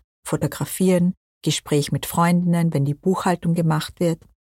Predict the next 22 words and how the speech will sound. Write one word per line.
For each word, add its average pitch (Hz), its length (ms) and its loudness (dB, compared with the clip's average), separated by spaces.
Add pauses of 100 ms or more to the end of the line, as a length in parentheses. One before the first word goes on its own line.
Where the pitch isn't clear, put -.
(560)
Du 240 80 2
kannst 180 400 2
auch 214 120 0
fragen, 151 440 0
in 147 180 0
welchen 156 320 -2
Situationen. 151 920 0 (280)
Zum 247 200 0
Beispiel, 151 560 0
wenn 165 240 2
dich 170 340 -2 (180)
Freunde 165 480 4
um 139 80 0
Rat 160 320 0
fragen, 170 520 0 (140)
wenn 165 280 2
du 180 280 2 (160)
den 135 140 -2
Streit 151 480 -2
der - 100 -2
Kinder 185 360 2
schlichtest 165 680 -2